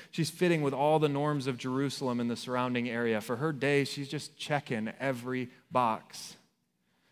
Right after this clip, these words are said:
She's doing what the Good Samaritan was just praised for doing, what her rabbinic teachers told her to do it, yet Luke calls her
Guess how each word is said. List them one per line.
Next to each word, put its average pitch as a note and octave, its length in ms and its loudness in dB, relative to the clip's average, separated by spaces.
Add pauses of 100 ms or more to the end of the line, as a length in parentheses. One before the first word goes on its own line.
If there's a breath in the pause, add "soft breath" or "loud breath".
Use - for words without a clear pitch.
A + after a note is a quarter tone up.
(120)
She's C#3+ 220 -4
doing D#3+ 320 6
what C#3 100 4
the C#3 80 0
Good B2+ 240 2
Samaritan D3 640 2
was B2 140 -2
just C3 240 -2
praised D3+ 500 4
for C3+ 160 -2
doing, B2 480 0 (560 loud breath)
what C#3 140 2
her D3 120 6
rabbinic D3 460 4
teachers D3+ 480 0
told D3 240 2
her C3+ 100 6
to B2+ 120 2
do C#3 260 2
it, A#2+ 180 4
yet B2+ 280 0
Luke D3+ 260 -2
calls B2+ 380 -2
her A#2+ 360 -4